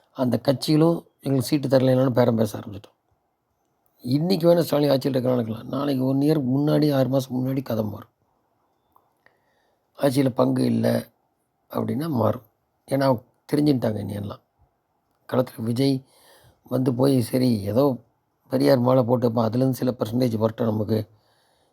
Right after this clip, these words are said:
தொல்லையெல்லாம் வரட்டும் தான் பண்ணியிருக்கலாம் maybe. ஆனா கம்யூனிஸ்ட் பெஸ்ட் மாதிரி சின்னம் வருங்கிறாங்க. அது பார்க்கலாம் வரும்போது மாநாடு டைம்ல. So,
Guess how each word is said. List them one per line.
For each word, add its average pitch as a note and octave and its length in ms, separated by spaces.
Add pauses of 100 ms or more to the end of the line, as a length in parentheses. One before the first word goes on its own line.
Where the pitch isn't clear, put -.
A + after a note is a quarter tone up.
(240)
தொல்லையெல்லாம் B2 440
வரட்டும் G#2+ 300
தான் A#2 120
பண்ணியிருக்கலாம் G#2+ 440
maybe. G#2 240 (680)
ஆனா C#3 140 (120)
கம்யூனிஸ்ட் D#3+ 480
பெஸ்ட் C3+ 260
மாதிரி C3+ 160
சின்னம் C#3 340
வருங்கிறாங்க. A#2+ 500
அது D#3+ 100 (100)
பார்க்கலாம் A2+ 320
வரும்போது G2+ 340
மாநாடு A2 400
டைம்ல. G#2 240 (1800)
So, - 100